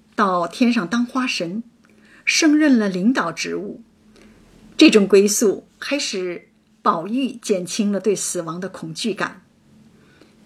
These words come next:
晴雯的死亡是一个事实，两个小丫头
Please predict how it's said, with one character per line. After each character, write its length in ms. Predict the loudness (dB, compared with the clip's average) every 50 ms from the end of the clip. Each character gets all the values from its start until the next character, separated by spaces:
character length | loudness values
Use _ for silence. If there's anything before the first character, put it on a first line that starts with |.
| _ -20 _ _ _ _ _ _ _ -6
晴 260 | 0 6 8 8 8
雯 120 | 8 6
的 80 | 6 4
死 240 | 4 2 -2 -4 -2
亡 340 | 0 0 0 0 -2 -4 -2
是 240 | -2 0 0 0
一 60 | -2 -2
个 100 | -2 -2
事 240 | -2 -2 -2 -2
实， 380 | -2 -4 -4 -6 -8 -10 -14 -16 _ _ _ _ _ _ _ 0
两 180 | 2 4 4 4
个 60 | 4
小 300 | 2 2 2 2 2 2
丫 220 | 0 -2 -2 -2 -4
头 360 | -4 -6 -6 -6 -8 -10